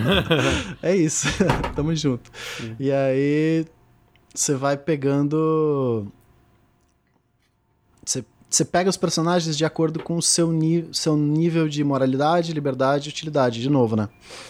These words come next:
Speaker 1: Uhum.
Speaker 2: E aí, tipo, quanto maior esse número, tem a possibilidade de liberar um personagem novo no caminho e tal, eles aparecem.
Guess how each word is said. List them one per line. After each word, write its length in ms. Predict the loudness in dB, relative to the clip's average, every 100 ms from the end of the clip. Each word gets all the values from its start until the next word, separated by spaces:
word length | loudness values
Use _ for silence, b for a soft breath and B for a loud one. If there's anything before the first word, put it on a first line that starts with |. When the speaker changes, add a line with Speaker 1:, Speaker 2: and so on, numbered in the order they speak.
| B B B
Speaker 1:
Uhum. 120 | -6 0
Speaker 2:
E 20 |
aí, 120 | 0
tipo, 320 | 0 -4 -6 -2
quanto 300 | 0 0 0
maior 340 | 0 0 0
esse 220 | -2 -2
número, 640 | 0 0 0 0 0 -2 -4 -10 -8
tem 120 | -4
a 60 | -2
possibilidade 800 | -2 -4 -2 0 2 0 -2 -6
de 80 |
liberar 340 | -6 -2 0 0
um 60 |
personagem 440 | -2 -4 -2 -2 0
novo 260 | 0 0
no 100 | 0
caminho 420 | 0 0 2 0 -2
e 60 |
tal, 160 | -4 -6
eles 160 | -6
aparecem. 460 | -6 -4 -4 -6 -12